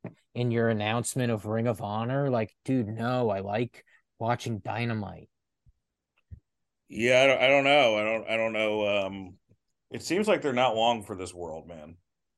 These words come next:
Speaker 1: It's just so funny that, yeah,
Speaker 2: Like,
Speaker 1: they're
Speaker 2: everything
Speaker 1: like,
Speaker 2: that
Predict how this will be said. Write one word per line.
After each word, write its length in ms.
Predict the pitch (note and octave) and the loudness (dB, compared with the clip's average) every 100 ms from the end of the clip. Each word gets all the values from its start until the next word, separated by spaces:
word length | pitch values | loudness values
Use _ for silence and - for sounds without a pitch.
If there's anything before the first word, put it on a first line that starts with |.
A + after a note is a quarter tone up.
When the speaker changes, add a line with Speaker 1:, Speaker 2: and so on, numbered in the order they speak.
| _ _ _ - | _ _ _ -6
Speaker 1:
It's 180 | C3+ - | -6 2
just 180 | D#3 - | 2 6
so 160 | F3+ | 4
funny 480 | - C#3 C3+ C#3 B2 | 6 2 4 2 0
that, 260 | G#2+ G2+ A2+ | 0 0 -2
yeah, 280 | B2 A#2 | -2 2
Speaker 2:
Like, 140 | G2+ - | 2 2
Speaker 1:
they're 80 | D3+ | 2
Speaker 2:
everything 200 | F#3+ A2+ | 4 4
Speaker 1:
like, 140 | A2 | 4
Speaker 2:
that 140 | - | 2